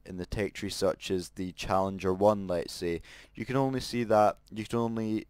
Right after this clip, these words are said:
you can go up the line where you can, where you can research all the stuff. But with the, with the new, with this new tech tree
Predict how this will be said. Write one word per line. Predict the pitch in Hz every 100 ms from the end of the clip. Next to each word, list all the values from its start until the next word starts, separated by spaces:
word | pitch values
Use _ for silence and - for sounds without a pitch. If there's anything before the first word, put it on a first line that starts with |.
| _ -
you | 107
can | - 110 104
go | - 110 -
up | 98 - - - - -
the | 101
line | 104 104
where | 104 104
you | 101
can, | - 104 95 90 _ _ _ -
where | 107
you | 107
can | - 107
research | 131 139 113 101 98 - -
all | 110
the | 104
stuff. | 95 - 107 80 - - - - -
But | 107
with | 73 107 -
the, | 104 - _
with | - 117 -
the | 110
new, | 113 131 123
with | - 110
this | 117 107 -
new | 120 123 117 - -
tech | - 135 -
tree | - - 101 127